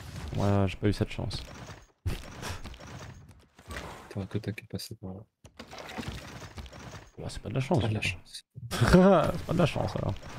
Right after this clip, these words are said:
Speaker 1: Je suis d'accord.
Speaker 2: Travaillez, moi, monsieur.
Speaker 1: T'as encore besoin des up ?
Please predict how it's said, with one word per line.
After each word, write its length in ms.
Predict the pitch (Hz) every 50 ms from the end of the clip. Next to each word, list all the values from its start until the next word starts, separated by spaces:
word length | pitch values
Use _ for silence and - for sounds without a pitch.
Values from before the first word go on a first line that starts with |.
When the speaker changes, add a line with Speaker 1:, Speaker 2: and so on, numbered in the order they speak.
| - - - - - _ _ _ _ _ -
Speaker 1:
Je 60 | -
suis 60 | -
d'accord. 300 | 127 123 - - 98 101 139 - - - - - - - - - - - - - - - - - - - - _ _ _ _ _ _ _ _ _ _ _ _ _ _ _ _ _
Speaker 2:
Travaillez, 400 | - - 117 113 113 110 117 113
moi, 120 | 101 92
monsieur. 260 | 87 95 - - - 110 - _ _ _ _ _ _ _ _ _ _ _ - - - - - -
Speaker 1:
T'as 80 | - 120
encore 200 | 120 - 160 160
besoin 280 | 156 156 135 143 165 156
des 80 | 147
up ? 180 | 151 156 175